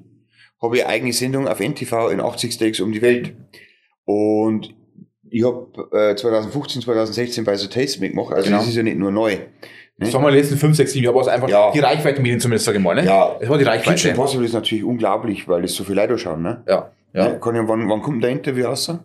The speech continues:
Speaker 1: der Podcast?
Speaker 2: Nächste Woche, übernächste Woche.
Speaker 1: Okay. Ne? Ja, dann kann er das noch nicht sagen. <clears throat> Ist ja schon wieder ein bisschen was Neues geplant.
Speaker 2: Ja.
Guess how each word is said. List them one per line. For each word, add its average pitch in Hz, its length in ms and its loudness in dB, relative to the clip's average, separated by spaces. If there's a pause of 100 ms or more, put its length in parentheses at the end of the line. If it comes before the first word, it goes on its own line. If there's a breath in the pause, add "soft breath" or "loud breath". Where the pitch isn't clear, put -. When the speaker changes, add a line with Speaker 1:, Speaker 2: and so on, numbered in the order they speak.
Speaker 1:
der 139 60 -10
Podcast? - 580 -10 (100)
Speaker 2:
Nächste 139 300 -4
Woche, 139 140 0
übernächste 147 280 0
Woche. 156 200 -4 (240)
Speaker 1:
Okay. 110 440 -6 (460 soft breath)
Ne? 117 260 -4 (220 soft breath)
Ja, 107 80 0
dann 117 120 0
kann 123 140 -2
er 120 80 0
das 127 140 0
noch 135 80 0
nicht 127 160 -2
sagen. 143 220 -2 (180)
<clears throat> 139 560 -2
Ist 135 160 0
ja 117 180 2
schon 110 120 -2
wieder 113 340 0
ein - 80 -4
bisschen 120 200 -2
was 104 120 -4
Neues 107 260 -2
geplant. 139 460 0
Speaker 2:
Ja. 104 160 2